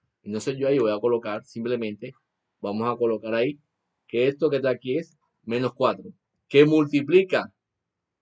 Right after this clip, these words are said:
Vamos a resaltarlo de un color diferente. Vamos a ponerlo aquí de color rojo. Menos cuatro que multiplica x menos x cero.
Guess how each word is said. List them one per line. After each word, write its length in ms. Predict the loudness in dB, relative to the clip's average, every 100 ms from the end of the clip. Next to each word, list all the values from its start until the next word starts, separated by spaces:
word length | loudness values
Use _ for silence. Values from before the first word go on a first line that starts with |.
| _ _ -10
Vamos 260 | -6 -4
a 60 | -4
resaltarlo 640 | -4 -6 -6 -2 0 2
de 80 | 0
un 100 | 0
color 220 | -2 -2
diferente. 580 | -4 -8 -10 -12 -18 _ _ _ _ _ _ _ _ _ _ _
Vamos 160 | -10 -8
a 40 |
ponerlo 280 | -6 -6 -6
aquí 140 | -4
de 80 | -4
color 240 | -2 -4 -4
rojo. 200 | -10 -14 _ _ _ _ _ _ _ _ _
Menos 280 | -8 -6 -4
cuatro 420 | 0 2 2 0
que 140 | 0 0
multiplica 800 | 2 0 -2 0 0 0 -6 -10 _ _ _ _ _ _ _
x 480 | 6 6 4 -4 -2
menos 340 | 0 0 2
x 300 | 0 0 -4
cero. 260 | -2 -2